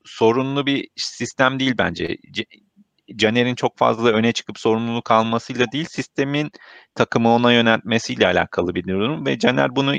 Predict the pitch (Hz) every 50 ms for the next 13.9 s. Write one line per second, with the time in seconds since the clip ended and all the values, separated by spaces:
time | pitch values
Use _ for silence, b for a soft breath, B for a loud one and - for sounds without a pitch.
0 | - - _ - - 131 127 123 127 123 113 _ - 139 135 - - - 95 92
1 | 92 120 143 151 - b b b b b b b b b - - 104 101 101 117
2 | 120 123 127 123 127 - - - - 120 117 - - 147 143 135 107 - - -
3 | - - - - - - 110 113 113 - - - 139 127 135 135 135 135 127 127
4 | 131 143 131 120 113 104 113 120 101 110 113 127 120 131 127 120 113 107 120 117
5 | 113 - 113 101 - - 113 117 120 - - _ - 107 104 - - 113 117 117
6 | 110 - - 110 - - - - - 113 107 - - 110 113 110 - - 104 107
7 | 117 117 - 123 117 113 - - 95 90 90 92 98 104 104 98 110 107 107 107
8 | - b b b b b b b b - 101 104 104 101 101 104 104 - - -
9 | 107 101 101 101 _ - 98 95 101 113 117 117 113 113 113 110 120 113 101 92
10 | 87 87 101 113 123 _ b b b b b - 127 143 160 156 - - - _
11 | _ _ _ - - 143 - - - - 135 110 98 98 101 117 143 156 - -
12 | 113 113 120 123 127 127 - - - 113 117 117 - - 131 123 120 117 113 113
13 | 110 - - - 110 - - 120 117 120 120 123 123 117 110 131 -